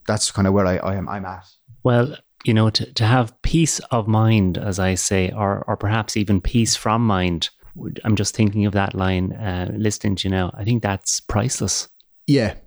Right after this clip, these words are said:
Speaker 1: it, it really is. Like, when I went into Asherie, I, I, oh, man, I,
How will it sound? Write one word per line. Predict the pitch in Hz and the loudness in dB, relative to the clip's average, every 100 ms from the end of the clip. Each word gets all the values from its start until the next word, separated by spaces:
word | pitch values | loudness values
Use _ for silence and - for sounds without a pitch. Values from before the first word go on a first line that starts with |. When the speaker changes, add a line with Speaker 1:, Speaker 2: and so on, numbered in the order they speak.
| - | -2
Speaker 1:
it, | 113 131 | 0 2
it | 110 | 4
really | 127 120 107 | 4 4 4
is. | 107 98 | 4 2
Like, | 95 | 2
when | 101 | 2
I | 107 | 2
went | 110 110 | 2 2
into | 135 113 | 0 0
Asherie, | 107 104 95 101 95 | -2 -2 -2 -2 -2
I, | 95 95 - - | -4 -10 -10 -8
I, | 98 90 87 - _ _ - | -6 -6 -10 -14 _ _ -18
oh, | - - - | -12 -10 -10
man, | - 90 85 | -6 -2 -2
I, | 82 | -2